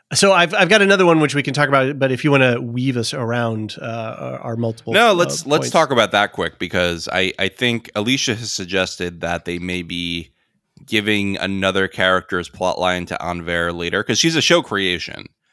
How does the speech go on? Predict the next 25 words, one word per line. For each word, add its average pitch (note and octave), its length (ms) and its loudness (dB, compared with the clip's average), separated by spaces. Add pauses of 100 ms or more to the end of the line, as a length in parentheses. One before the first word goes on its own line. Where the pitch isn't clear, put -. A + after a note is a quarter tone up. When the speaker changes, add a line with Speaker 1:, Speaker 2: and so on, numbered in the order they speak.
(140)
Speaker 1:
Right. C3+ 220 2
Speaker 2:
But F#2+ 160 6
I F#2 60 2
Speaker 1:
Yeah. C#3 200 4
Speaker 2:
think A2 120 -4
there's F#2 200 0
a F#2 40 -4
lot F#2 200 2
more F2 120 -4
you F2 100 -4
could E2 140 -12
do F#2+ 160 -2
with F2 160 -4
her, E2+ 240 0
and E2 200 -4
it E2 40 -4
would D2 180 -8
be F2 120 -4
a F2 60 -2
waste F#2 360 -4
to F2 80 -10
not E2+ 200 -6
bring D#2+ 180 -6
her D#2+ 120 -10
back. - 300 -8